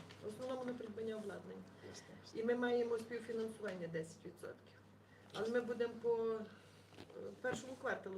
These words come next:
Speaker 1: по перевиконанню. З
Speaker 2: А
Speaker 1: перевиконання.
Speaker 2: ще розподілу немає по школах?
Speaker 1: Е, є, е, по с-, школах немає, але
Speaker 2: Працює.
Speaker 1: помісячний тільки з червня.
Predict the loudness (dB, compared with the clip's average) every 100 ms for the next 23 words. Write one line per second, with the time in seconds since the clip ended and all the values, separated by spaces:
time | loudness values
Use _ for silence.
0 | -6 -4 -4 -4 -6 -8 -4 -2 0 -2
1 | -8 -2 -2 0 -2 -2 0 0 -2 -2
2 | -4 -4 -4 -2 -2 -2 -6 -10 -6 2
3 | 4 4 2 6 8 10 8 8 6 6
4 | 2 -2 2 2 2 2 4 4 4 4
5 | 4 6 6 6 4 2 -2 0 -2 -2
6 | -2 -4 -4 -4 -2 0 0 0 -2